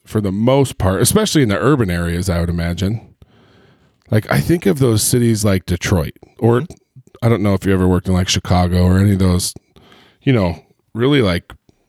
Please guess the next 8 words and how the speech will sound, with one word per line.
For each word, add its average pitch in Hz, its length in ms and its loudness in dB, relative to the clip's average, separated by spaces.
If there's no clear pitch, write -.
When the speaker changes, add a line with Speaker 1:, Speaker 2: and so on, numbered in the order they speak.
Speaker 1:
beaten 120 340 -2
down 98 300 2
communities 92 640 0
that - 240 -2
just 104 240 0
homes 143 360 2
are 90 180 -2
vacant, 101 580 -2